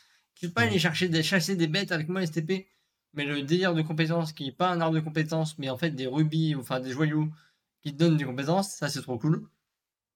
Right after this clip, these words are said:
Speaker 1: Et l'arbre de talent qui est genre infini. Et quand je dis infini, euh, je, enfin, il n'est pas infini, mais genre, s'il y a, euh, cinq cents compétences, euh, enfin, s'il y a cinq cents trucs d'a-, d'arbre de compétences, euh, <laughs> c'est, c'est
Speaker 2: Ah.
Speaker 1: encore mieux, hein.
Speaker 2: C'est profond.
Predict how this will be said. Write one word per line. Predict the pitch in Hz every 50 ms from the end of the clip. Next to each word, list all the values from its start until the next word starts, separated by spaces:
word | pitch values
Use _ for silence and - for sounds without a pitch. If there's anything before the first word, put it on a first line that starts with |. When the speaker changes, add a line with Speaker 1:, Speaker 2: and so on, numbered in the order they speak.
| _ _ _ -
Speaker 1:
Et | 147 143
l'arbre | 151 165 160 151 139 139 135
de | 135 131
talent | 120 - 143 147 160 160
qui | 156 156 139
est | 127
genre | 123 127 127 - 160
infini. | 151 156 - 160 170 175 160
Et | 131
quand | 143 143
je | 139
dis | 139 156
infini, | 156 156 - 170 190 202 190 160
euh, | 139 127 127 123 123 131 151 160
je, | 156
enfin, | 151 - 135 117 110 - _ _ _ _ _ _ -
il | 151 139
n'est | -
pas | 165 156
infini, | 156 156 185 220 202 165
mais | 139 127 123 120 120
genre, | 117 117 120 117
s'il | 113 110 - 151
y | 156
a, | 147 135 131 131 131
euh, | 123 123 123 123 123 120
cinq | 117 - 170 156
cents | 156 156 156
compétences, | 143 135 135 139 131 170 170 170 - - 131
euh, | 123 123 - _ _ _ _ - - _ -
enfin, | 135 123
s'il | - - -
y | 147
a | 135 123
cinq | 156 160 156
cents | 156 165
trucs | 156 - 170 156
d'a-, | 135 139 131 135 131 131
d'arbre | 127 143 143 131 135
de | 127
compétences, | 127 127 131 127 - 160 170 160 - -
euh, | 127 120 120 117 120 _ _ _ _ _ _ _ _ _ _ _ _ _ _ _ _ _ _ _ _ _ _ _ _ _ _ _ _ _ _ _ _ _ _ _ _ _ _ _ _ _ _ _ _
<laughs> |
c'est, | _ - - - - - 151 165 170
c'est | 135 135 -
Speaker 2:
Ah. | 90 95 101
Speaker 1:
encore | 120 127 135 143
mieux, | 160 185 180 165
hein. | 151 156 156 - _ - _ _ _ _ _ _
Speaker 2:
C'est | - - - -
profond. | - 131 131 123 - - 143 143 135